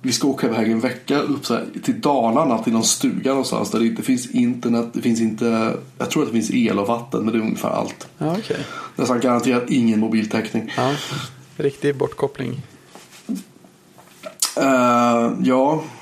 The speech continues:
Speaker 1: Ja, det ska bli skönt. Vi ska inte ta med alla barnen dit, så det ska bli ganska svär-, spännande, liksom, att se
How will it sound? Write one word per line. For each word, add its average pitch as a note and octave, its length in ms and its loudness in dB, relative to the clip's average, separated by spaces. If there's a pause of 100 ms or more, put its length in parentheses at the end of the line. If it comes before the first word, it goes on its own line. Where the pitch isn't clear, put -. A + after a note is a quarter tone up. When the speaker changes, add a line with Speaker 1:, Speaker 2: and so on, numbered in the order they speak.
(1040)
Speaker 1:
Ja, C3+ 60 4
det C3 100 4
ska C3 140 0
bli B2+ 100 2
skönt. A2 400 0
Vi A#2 60 0
ska - 120 -2
inte - 140 -2
ta B2 120 -2
med A2+ 100 2
alla G#2+ 260 2
barnen A#2 400 0
dit, - 140 -4
så - 120 -2
det A#2 60 0
ska - 120 -2
bli - 140 -2
ganska - 240 -4
svär-, - 500 -2
spännande, - 480 0
liksom, - 260 -4
att - 100 -2
se - 200 -2